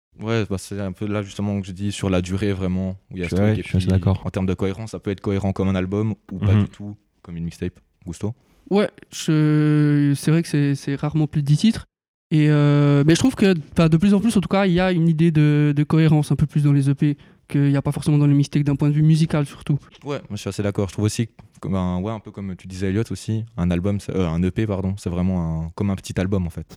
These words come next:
Speaker 2: Mhm. Mais ça, c'est peut-être, euh, lié à deux mille vingt, en fait. On verra
Speaker 1: Ouais, c'est
Speaker 2: après,
Speaker 1: possible,
Speaker 2: peut-être,
Speaker 1: on
Speaker 2: on
Speaker 1: en
Speaker 2: en
Speaker 1: reparlera
Speaker 2: reparlera.
Speaker 1: plus tard, de toute façon. Euh, et album, donc album, j'ai noté que ça devait être un projet final, une véritable œuvre,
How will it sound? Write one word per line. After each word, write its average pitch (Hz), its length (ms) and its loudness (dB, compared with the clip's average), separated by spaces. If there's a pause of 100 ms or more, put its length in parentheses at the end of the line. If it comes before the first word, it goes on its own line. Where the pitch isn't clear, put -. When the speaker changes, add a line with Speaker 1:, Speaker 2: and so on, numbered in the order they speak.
Speaker 2:
Mhm. 110 280 2 (880)
Mais 104 60 2
ça, 160 100 0
c'est 123 160 0
peut-être, - 240 -2
euh, 92 300 2 (120)
lié 101 200 0
à 101 80 0
deux 104 100 0
mille 98 180 2
vingt, 101 200 0
en - 20 -6
fait. - 260 -2 (600)
On - 80 0
verra 87 140 4
Speaker 1:
Ouais, - 80 4
c'est 98 80 2
Speaker 2:
après, 123 140 0
Speaker 1:
possible, 101 180 0
Speaker 2:
peut-être, 90 60 0
Speaker 1:
on 95 80 2
Speaker 2:
on - 20 4
Speaker 1:
en 87 60 4
Speaker 2:
en - 20 0
Speaker 1:
reparlera 92 160 -2
Speaker 2:
reparlera. 104 220 4
Speaker 1:
plus 92 60 -2
tard, 123 120 -2
de - 60 -10
toute - 120 -10
façon. 107 340 -6 (720)
Euh, 104 360 2
et 101 240 -2
album, 120 500 0 (160)
donc - 100 -12
album, 117 280 -2
j'ai 107 80 -4
noté 98 200 -2
que 123 60 -8
ça - 100 -12
devait 90 180 -8
être 95 180 -8
un 90 160 -4
projet 101 320 -4
final, 110 500 -6 (160)
une 92 120 -8
véritable 92 500 -8
œuvre, 135 340 -2